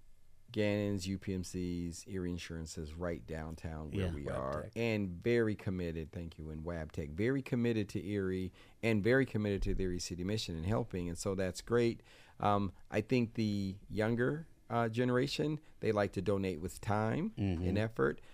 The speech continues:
Speaker 1: but I think as they mature, they begin to realize, too, you know, it takes money
Speaker 2: Yeah, to
Speaker 1: to
Speaker 2: make,
Speaker 1: actually
Speaker 2: yeah.
Speaker 1: pay for things. And so I, the fact that their heart is more into giving from a, you know, real altruistic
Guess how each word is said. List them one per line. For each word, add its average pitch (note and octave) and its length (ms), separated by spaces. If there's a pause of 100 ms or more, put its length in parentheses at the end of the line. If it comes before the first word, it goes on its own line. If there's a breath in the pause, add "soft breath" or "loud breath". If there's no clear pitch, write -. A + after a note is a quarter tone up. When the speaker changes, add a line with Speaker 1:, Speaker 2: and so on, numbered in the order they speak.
(140 soft breath)
Speaker 1:
but A2 100
I G#2 80
think - 260
as G#2+ 120
they A2 160
mature, G#2+ 680
they G#2+ 100
begin G2+ 280
to G2 120
realize, F#2 520
too, F#2 560 (880)
you G#2 80
know, F2+ 120
it F2 80
takes G2+ 300
money F2 520
Speaker 2:
Yeah, E2+ 240 (140)
to E2+ 100
Speaker 1:
to E2+ 80
Speaker 2:
make, F#2 100
Speaker 1:
actually F2 540
Speaker 2:
yeah. D2 100 (160)
Speaker 1:
pay G#2 220
for E2 180
things. D2+ 560 (280 soft breath)
And G2 100
so A2+ 120
I, G2 280 (420)
the G#2+ 120
fact A#2 300
that G#2+ 160
their G2 180
heart A#2+ 360
is G2+ 220
more G#2+ 300
into G2 260
giving G2+ 540
from G#2+ 260
a, F2+ 140
you F2+ 180
know, F#2+ 120
real F#2+ 280
altruistic F#2+ 580